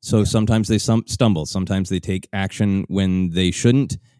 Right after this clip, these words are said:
Speaker 1: and sometimes they, uh, don't take action when they should, and bad things happen, and our, you know, good characters who truly want to be selfless end up, uh,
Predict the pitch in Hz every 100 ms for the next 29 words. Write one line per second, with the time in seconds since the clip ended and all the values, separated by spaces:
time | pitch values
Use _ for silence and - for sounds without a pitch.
0 | _ 101 90 - 98 98 95 85 92 87
1 | 87 87 90 87 82 80 98 90 - 104
2 | 110 101 110 101 95 - 131 127 113 104
3 | 90 90 90 92 87 127 127 135 123 120
4 | _ _ - 90 87 90 85 85 85 -
5 | 98 87 85 87 - _ _ - 117 110
6 | 131 123 135 123 131 113 95 - 107 90
7 | 92 113 - 139 117 135 - 139 135 147
8 | 147 - _ _ _ _ _ _ - -
9 | 110 107 - - 101 92